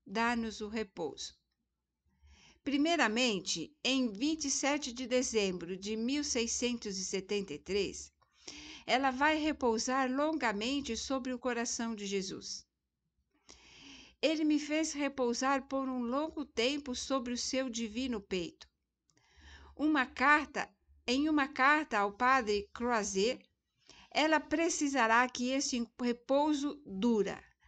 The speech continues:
por muitas horas. Ao fazê-lo, ela responde ao chamado de Jesus no Evangelho para vir repousar sobre o seu coração. "Vinde a mim, todos vós que estáis cansados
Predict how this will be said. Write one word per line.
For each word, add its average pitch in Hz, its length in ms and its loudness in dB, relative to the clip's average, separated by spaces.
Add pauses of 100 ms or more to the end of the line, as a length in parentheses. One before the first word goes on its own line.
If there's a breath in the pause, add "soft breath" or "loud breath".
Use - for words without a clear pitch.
(200)
por 220 180 4
muitas 247 580 0
horas. - 500 -8 (560 loud breath)
Ao 277 160 4
fazê-lo, 247 760 0
ela 262 220 4
responde 262 680 0
ao 277 80 2
chamado 247 600 0
de 220 100 -4
Jesus 226 480 -2
no 247 100 -2
Evangelho 214 720 -2 (520 loud breath)
para 277 260 4
vir 302 340 2
repousar 262 760 2
sobre 247 360 -4
o 247 40 -4
seu 220 280 -2
coração. 214 640 -4 (760 soft breath)
"Vinde 269 440 0
a 226 80 0
mim, 254 300 -2
todos 277 420 -4
vós 254 380 0
que 214 120 -8
estáis 247 460 -2
cansados 233 840 -2